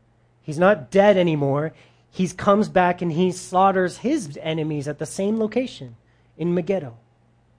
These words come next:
What does all that mean? It means that there's two responses to the king, Jesus, by all who see him.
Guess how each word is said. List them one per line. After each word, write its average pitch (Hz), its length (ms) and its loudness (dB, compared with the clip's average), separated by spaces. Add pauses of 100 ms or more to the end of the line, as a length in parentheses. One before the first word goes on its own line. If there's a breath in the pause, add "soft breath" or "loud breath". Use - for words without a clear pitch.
(200)
What 233 120 0
does 254 100 4
all 254 140 6
that 214 180 2
mean? 196 300 -2 (1000)
It 226 60 4
means 269 240 6
that 233 100 -6
there's 240 220 0
two 294 320 4
responses 247 960 0 (240 soft breath)
to 208 120 -2
the 180 120 0
king, 175 680 2 (840)
Jesus, 139 600 -8 (1300)
by 156 180 2
all 208 240 6
who 208 160 -2
see 180 260 -8
him. 123 180 -16